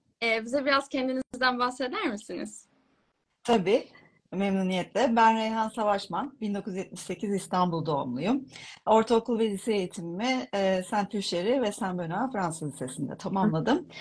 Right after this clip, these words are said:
Speaker 2: Daha sonra Marmara Üniversitesi Çalışma Ekonomisi ve Endüstri İlişkileri bölümünden mezun oldum. E, ve, e, bankacılık hikayem de mezuniyetimin ardından Akbank'ta başladı. Çok kısa bu şekilde söylemiş olayım. Sonra devamında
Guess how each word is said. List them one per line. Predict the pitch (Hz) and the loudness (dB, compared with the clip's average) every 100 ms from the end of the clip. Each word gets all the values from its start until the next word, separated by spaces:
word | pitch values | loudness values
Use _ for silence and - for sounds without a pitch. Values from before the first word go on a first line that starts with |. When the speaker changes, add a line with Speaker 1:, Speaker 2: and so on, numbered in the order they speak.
| - 208 | 0 8
Speaker 2:
Daha | 226 | 8
sonra | 226 190 180 277 | 8 2 2 2
Marmara | 226 208 190 | 2 2 0
Üniversitesi | 175 156 156 - - 294 | 0 -2 -2 -6 -8 -6
Çalışma | 247 202 196 190 | -2 -2 -2 -6
Ekonomisi | 160 160 190 269 | -6 -8 -4 0
ve | |
Endüstri | 254 220 196 - 190 | 2 2 -2 -2 -2
İlişkileri | 156 - 160 151 147 | 0 -4 -2 -2 -2
bölümünden | 135 147 139 143 | -2 -2 -2 -2
mezun | 143 147 143 139 | -2 -6 -6 -4
oldum. | 143 - 294 392 - - - - _ - | -2 2 2 0 -12 -14 -14 -16 _ 6
E, | 220 208 208 202 208 | 10 10 8 2 -2
ve, | 294 320 392 _ - | 0 0 -2 _ -6
e, | 208 208 196 | -2 0 4
bankacılık | 254 262 202 175 196 | 4 4 0 -6 -6
hikayem | 247 247 175 165 180 | -4 -2 -2 -2 -8
de | 302 330 | -6 -4
mezuniyetimin | 269 202 180 160 - - | -4 -4 -6 -10 -10 -6
ardından | - 220 196 156 175 311 392 _ - | 2 4 4 0 -2 0 -2 _ 2
Akbank'ta | 233 - 139 170 311 214 | 2 2 -8 -6 -6 -2
başladı. | 170 160 - 147 233 453 - _ | -4 -4 -8 -6 -6 -6 -10 _
Çok | - 320 - | -2 -2 -2
kısa | - 349 | -10 -6
bu | 254 | -4
şekilde | - 160 139 139 135 - _ - | -4 -6 -8 -8 -8 -10 _ -6
söylemiş | 151 147 147 - | -4 -4 -8 -6
olayım. | 147 196 285 - - | -4 -2 -4 -6 -14
Sonra | - 190 143 185 - - | 0 0 2 -2 -6 -2
devamında | 208 175 143 135 143 202 240 | 4 4 4 0 -2 0 0